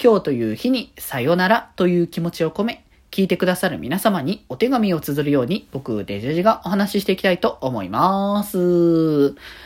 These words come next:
はーい。ということでね、今日はちょっとね、あの、音楽から派生してるゲームの話とかをね、ちょっとしていきたいかなっていうところで、まあ、推し紹介ではありますけど、まあ、なんでしょうね。推し紹介だけど、あの、手に取れないみたいな、な-、なんとももどかしい状況みたいなね。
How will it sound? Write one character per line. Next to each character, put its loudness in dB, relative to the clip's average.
は 2
ー 2
い。 0
と -2
い 0
う -4
こ 0
と 4
で 4
ね、 0
今 0
日 2
は 2
ち -6
ょ -8
っ -10
と -6
ね、 -6
あ -10
の、 -2
音 0
楽 0
か -4
ら -4
派 -10
生 2
し -6
て -2
る -2
ゲ 2
ー 2
ム 0
の -4
話 -6
と -6
か -2
を -2
ね、 -6
ち -10
ょ -6
っ -20
と -10
し -8
て 0
い 2
き -10
た -2
い -2
か -8
な 2
っ -12
て -8
い -6
う -8
と -10
こ -4
ろ -2
で、 -4
ま 0
あ、 0
推 2
し -2
紹 2
介 2
で 4
は 0
あ -2
り -4
ま -4
す -12
け -4
ど、 0
ま 6
あ、 -2
な -2
ん 0
で -2
し -4
ょ -2
う -2
ね。 -4
推 0
し 0
紹 4
介 4
だ 2
け 0
ど、 6
あ 2
の、 0
手 0
に 2
取 4
れ 6
な 0
い -2
み -6
た -2
い -2
な、 -2
な-、 -2
な 2
ん -4
と 0
も -4
も 0
ど 4
か -2
し -2
い 0
状 -2
況 -4
み -8
た -6
い -6
な -8
ね。 -10